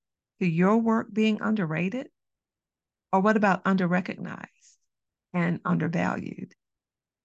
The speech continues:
Perhaps you just do what you do with such ease that others may tend to overlook it, especially those who make decisions regarding your pay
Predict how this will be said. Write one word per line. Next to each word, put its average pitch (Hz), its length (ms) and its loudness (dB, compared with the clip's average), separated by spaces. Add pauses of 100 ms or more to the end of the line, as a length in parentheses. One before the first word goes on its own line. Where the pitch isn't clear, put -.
(720)
Perhaps 294 400 2
you 311 80 2
just 202 300 0
do 208 160 2
what 214 160 -2
you 214 120 0
do 208 220 0
with 185 180 -4
such 180 360 -6
ease 190 460 2
that 170 260 -4
others 185 480 0 (280)
may 185 200 2
tend 359 260 -6
to - 160 -2
overlook 190 460 2
it, - 160 -10 (800)
especially 196 640 0
those 165 340 0
who 196 80 -2
make 175 240 0
decisions 170 600 -4 (360)
regarding 165 500 2
your 156 100 -2
pay 233 440 -2